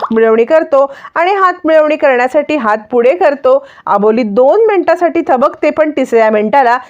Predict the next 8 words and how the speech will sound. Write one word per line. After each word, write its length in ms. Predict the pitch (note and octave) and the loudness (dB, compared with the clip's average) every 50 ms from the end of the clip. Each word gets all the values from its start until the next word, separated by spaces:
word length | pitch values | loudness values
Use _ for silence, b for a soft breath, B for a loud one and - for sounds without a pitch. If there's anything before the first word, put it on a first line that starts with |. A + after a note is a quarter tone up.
| B B B | B B B
श्रेयसचा 560 | - - D4+ C4+ C4 B3+ C4 C4 - F#4+ F4+ | -4 0 2 2 4 2 0 -2 -2 -2 -2
हात 160 | F4 D4+ B3 | -2 -2 -2
हातात 220 | A#3 A3 G3+ G#3+ G#3+ | -2 -2 -2 -2 -2
घेऊन 340 | G#3+ A3 D4+ C4 A#3 B3 | -2 -2 0 0 0 0
त्याचं 280 | B3+ A#3+ A#3+ A3 - C#4 | 0 -2 -4 -2 -2 -2
कॉंग्रॅच्युलेशन्स 800 | C4 C4+ A#3 G#3 G3 G3 G3+ G3 G3 G#3+ A#3+ C4 B3+ - A#3+ B3+ A#3+ - | 0 0 0 0 0 0 0 0 0 0 0 0 0 0 -2 -2 -2 -4
ॲक्सेप्ट 460 | - A#3 A3+ - - A3 F#3+ F3 - | -4 -4 -4 -4 -6 -6 -6 -6 -4
करते. 440 | - G#3 F#3+ F#3+ F#3 G3 F#3 F3 E3+ | -4 -2 -2 -2 -4 -4 -4 -4 -6